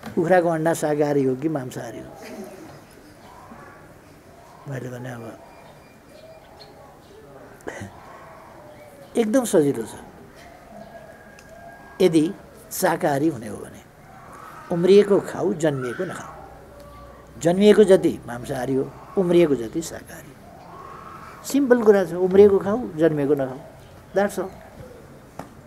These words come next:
अब यो हो कि होइन भनेर अनि किताब पल्टाएर हुन्छ? अन्डा, अन्डा शाकाहारी हो कि होइन, माछा शाकाहारी हो कि होइन, अ, यो अलिक धेर भयो।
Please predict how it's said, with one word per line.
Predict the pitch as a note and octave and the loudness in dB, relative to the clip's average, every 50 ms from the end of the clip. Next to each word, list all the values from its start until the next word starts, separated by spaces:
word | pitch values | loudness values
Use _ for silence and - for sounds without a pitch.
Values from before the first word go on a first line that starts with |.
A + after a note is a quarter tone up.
| - - - - - - - - - | -20 -20 -20 -20 -20 -20 -6 0 2
अब | G#3+ | 4
यो | G#3 E3+ D#3 E3 A#3+ C4 A3+ | 4 4 2 4 6 8 8
हो | D#3 E3 | 8 8
कि | E3 F3 A3 | 8 10 10
होइन | G#3+ G3 F#3 F3+ F#3+ | 12 12 12 10 8
भनेर | F3 E3 E3 E3+ F3+ | 4 4 4 6 6
अनि | F3 E3+ E3 E3+ | 6 6 4 2
किताब | D#3+ - F#3 G#3 G3 E3 | 0 6 6 6 6 6
पल्टाएर | F#3+ F3+ E3+ F3+ F3 D#3+ | 4 4 6 6 6 6
हुन्छ? | C#3+ C3 C3 C3+ | 4 0 0 0
अन्डा, | F3+ D#3+ C3+ C3+ E3+ F#3+ F#3+ F#3+ F#3 F#3+ G#3 A3+ G#3+ F#3+ F#3+ F#3 - - - D#3+ - - - - - - D4+ - C3 B2 - - - - - - - - - - - - - - - - - - G#3+ G3+ | 0 0 2 2 4 4 4 6 6 8 8 8 6 6 2 0 -2 -2 -6 -10 -12 -12 -14 -18 -16 -14 -12 -12 -12 -12 -14 -16 -18 -18 -18 -12 -10 -8 -6 -6 -6 -8 -10 -12 -16 -18 4 6 6 8
अन्डा | F3+ F#3 G3 G#3 G3 | 8 8 8 6 6
शाकाहारी | F3 - F#3+ F3+ D#3+ F3 F3+ F3 E3+ | 6 6 4 4 6 6 8 8 8
हो | E3 D#3+ | 8 8
कि | D#3+ F3 | 6 4
होइन, | E3+ E3 F3 G3 | 4 4 4 4
माछा | G3 E3 D#3 D3+ D3 - F3+ G3+ | 2 2 2 0 2 4 4 4
शाकाहारी | G3+ - G#3 G3 E3+ F3 F3+ F3+ E3+ E3 | 4 6 4 4 6 6 6 6 8 6
हो | D#3 D3+ | 6 4
कि | D3 D#3+ | 4 4
होइन, | D3+ D3 C#3 C#3+ C#3+ - - - - - - - - - - - - - - - - - - - - - - - - - - - - - - - - - - - - | 4 4 4 2 -4 -8 -14 -20 -20 -20 -20 -20 -20 -20 -20 -20 -20 -20 -20 -20 -20 -20 -20 -20 -20 -20 -20 -20 -20 -20 -20 -20 -20 -20 -20 -20 -20 -20 -20 -18 -16
अ, | - C3 B2+ A#2+ - - - - - | -14 -14 -12 -12 -14 -14 -14 -8 0
यो | D#3 D#3 C#3+ C3 B2 C#3 | 2 2 2 2 0 -2
अलिक | C#3+ C#3 C#3+ B2+ | 0 0 0 0
धेर | - B2+ B2 B2 | 0 -2 -2 -2
भयो। | A#2+ B2 C3 C3+ C#3+ | -2 -2 -4 -4 -6